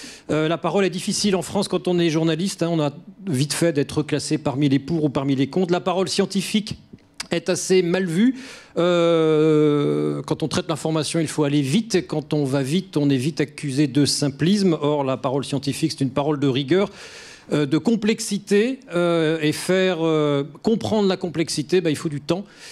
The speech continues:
il faut du vocabulaire. Or, tout le monde n'a pas forcément aussi ce vocabulaire.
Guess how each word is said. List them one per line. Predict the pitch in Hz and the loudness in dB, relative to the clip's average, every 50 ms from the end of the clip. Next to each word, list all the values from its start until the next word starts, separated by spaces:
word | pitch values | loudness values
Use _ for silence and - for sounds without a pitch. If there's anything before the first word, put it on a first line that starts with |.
| - - - - | -16 -18 -18 -14
il | - | -4
faut | - 147 | -2 0
du | 131 | 2
vocabulaire. | 117 156 180 - 175 151 151 139 143 147 156 175 196 214 202 - - - - - | 2 2 2 0 -2 0 0 0 2 2 2 2 2 0 -2 -8 -16 -14 -4 -2
Or, | 143 143 135 - - | 0 0 0 -2 -2
tout | - 160 143 | -2 0 0
le | |
monde | 156 160 165 | 2 2 2
n'a | 151 139 | 0 -2
pas | - - 160 147 | 0 -2 -4 -4
forcément | - - 151 131 - - 151 156 151 156 151 | -2 -4 -6 -4 -2 0 2 2 2 0 0
aussi | 135 127 - - 160 160 | -2 -4 -2 -4 -4 -4
ce | - - - | -2 0 2
vocabulaire. | 156 160 147 110 117 147 147 156 135 127 135 139 151 175 196 208 180 | 2 2 0 -2 -2 -2 0 0 -2 0 0 0 2 2 2 0 -2